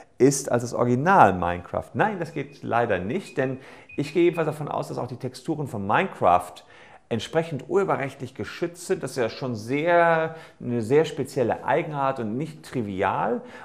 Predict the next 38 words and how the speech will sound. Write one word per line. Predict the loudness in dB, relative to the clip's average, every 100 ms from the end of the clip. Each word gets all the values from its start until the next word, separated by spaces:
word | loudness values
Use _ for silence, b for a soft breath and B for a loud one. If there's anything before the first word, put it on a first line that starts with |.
| -8
Und | -6
es | -6 -2
kommt | 0 0
im | -2 -4
Urheberrecht | -4 -2 -4 -4
gar | -4
nicht | -4 -4
darauf | -4 -4
an, | -6
ob | -6 -4
du |
etwas | -4 -4 -10
kommerziell | -4 -2 -2 -4 -2 0 0
verwerten | -2 -2 -2 -2 -2 0
willst | 0 0 -6
oder | 0 2 2
nur | -2
zu | -6 -8
privaten | -6 -4 -4 -6
Zwecken | -6 -4 -4 -4 -8 B B B
nutzt. | -2 -2 0
Sobald | -2 4 4 2
du |
etwas | -4 -8 2
öffentlich | 6 6 2 -4 -6 -4
machst, | -4 -4 -10 -20 b b
geht | -6 -4
es | -4 -6
nicht. | -8 -4 -2
Wenn | 0
du |
das | 0 -2 -4
nimmst | 2 8 8 8 0 -4
und | -6 -6 -10
nur | -6 -4 -6
zu | -8
privaten | -6 0 -2 -2
Zwecken, | -6 -4 -4 -4